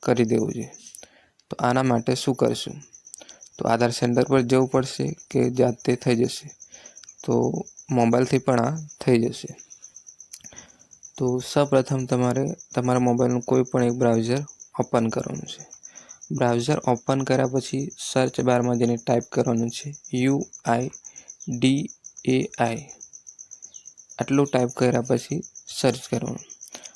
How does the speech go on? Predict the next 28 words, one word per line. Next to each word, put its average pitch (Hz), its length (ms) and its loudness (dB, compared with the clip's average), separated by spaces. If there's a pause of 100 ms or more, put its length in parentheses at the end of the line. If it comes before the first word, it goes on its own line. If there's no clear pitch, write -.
સર્ચ - 380 0
કરશો 135 320 -2
એટલે 127 180 0
આ 123 80 4
રીતની 120 400 0
વેબસાઇટ 117 420 0 (100)
ખુલશે. 120 380 0 (460)
તો 131 100 -4
પહેલા 123 320 4
નંબરની 123 340 0
જે 120 100 0
વેબસાઇટ 117 380 0
છે 120 120 -4
એના 117 120 0
પર 127 200 -2 (160)
ક્લિક 123 180 -2 (100)
કરીશું. - 500 -10 (420)
અહીંયાથી 123 320 -2
તમારે 127 300 0
ભાષા 123 500 -2 (260)
સિલેક્ટ 120 320 2
કરવાની 113 400 -4
છે, - 240 -18
ઇંગ્લિશ, 123 440 0
હિન્દી, 117 320 -4 (640)
જે 127 120 4
પણ 120 240 0
તમને 117 400 -6